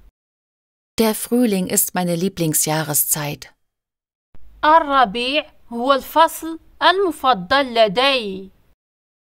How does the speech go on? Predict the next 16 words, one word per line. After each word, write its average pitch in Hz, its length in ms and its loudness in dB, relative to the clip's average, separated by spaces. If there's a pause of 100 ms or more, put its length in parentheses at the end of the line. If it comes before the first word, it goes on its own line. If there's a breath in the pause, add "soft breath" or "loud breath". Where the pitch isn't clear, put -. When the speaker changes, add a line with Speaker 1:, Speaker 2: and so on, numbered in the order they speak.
(100)
Speaker 1:
Die 214 140 0
Blätter 196 420 -2
fallen 185 380 -2
im 160 120 -4
Herbst. 160 600 -4 (1600)
Speaker 2:
الأوراق 285 1000 4 (280)
تتساقط 320 880 2
في 285 480 -4
الخريف. 254 1160 0 (1600)
Speaker 1:
Ich 220 260 -2
ziehe 180 360 -2
warme 175 320 0
Kleidung 175 400 -2
im 156 220 -4
Winter 165 360 -2
an. 143 360 -4